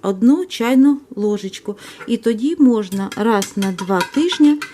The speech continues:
підгодовувати потрішечки наші рослинки.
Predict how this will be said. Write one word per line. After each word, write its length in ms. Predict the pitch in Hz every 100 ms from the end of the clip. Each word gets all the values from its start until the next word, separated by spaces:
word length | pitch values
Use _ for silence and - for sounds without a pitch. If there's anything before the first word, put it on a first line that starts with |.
| - - -
підгодовувати 840 | 214 202 196 220 302 311 302 302
потрішечки 800 | - 196 220 262 269 262 - 214
наші 340 | 202 233 -
рослинки. 760 | 233 254 - - 180 180 - 202